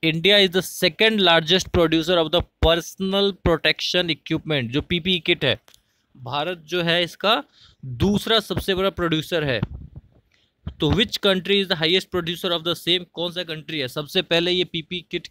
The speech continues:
क्या है, इसको क्यों यूज़ कर रहे हैं? ये पीपीई Kit जो है ये doctors के लिए kit है, जो यूज़ किया जाता है कोविड नाइन्टीन के लिए,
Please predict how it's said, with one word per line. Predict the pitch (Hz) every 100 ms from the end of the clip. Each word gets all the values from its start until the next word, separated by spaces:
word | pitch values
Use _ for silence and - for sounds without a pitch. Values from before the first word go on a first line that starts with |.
| -
क्या | 165 151
है, | 139 113 _ _ _ _ -
इसको | - 175
क्यों | - 190 196
यूज़ | 180 165
कर | - 156
रहे | 147
हैं? | 127
ये | 151
पीपीई | - 175 156 190
Kit | - 170 165
जो | 175
है | 175
ये |
doctors | 175 160 - 165 -
के | 180
लिए | 175
kit | - 175 156
है, | 147 98 _ _ _ _ _ _ _ -
जो | 117
यूज़ | 160 165 180 -
किया | 175 170
जाता | 165 165 175
है | 175 180 190 _ _ _
कोविड | - 170 170 190 170
नाइन्टीन | 165 165 160 180 180
के | 165 170
लिए, | 156 147 113